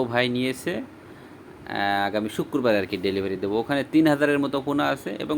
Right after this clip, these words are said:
পোনার সাইজটা খুব বেশি বড় না, ছোটো আর কি, মানে এক থেকে দেড় ইঞ্চি এর ভিতরে আর কি সাইজটা। তো অর্ডার হয়ে গেছে, ওগুলো আর কি আগামী শুক্রবারে নিয়ে যাবে।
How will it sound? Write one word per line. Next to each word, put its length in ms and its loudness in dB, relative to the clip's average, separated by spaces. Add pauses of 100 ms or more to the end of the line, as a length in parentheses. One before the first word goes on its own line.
পোনার 240 0
সাইজটা 280 -2
খুব 160 0
বেশি 260 2
বড় 180 4
না, 140 0 (560)
ছোটো 260 4
আর 60 -4 (100)
কি, 80 -12 (520)
মানে 240 0 (300)
এক 140 2 (100)
থেকে 200 0
দেড় 240 4
ইঞ্চি 280 -6 (380)
এর 180 -2
ভিতরে 340 0
আর 100 0
কি 120 -2
সাইজটা। 440 -4 (540)
তো 60 0 (160)
অর্ডার 240 6
হয়ে 180 2
গেছে, 240 -4
ওগুলো 320 2
আর 140 4
কি 100 -4
আগামী 300 2
শুক্রবারে 520 2
নিয়ে 240 2
যাবে। 240 0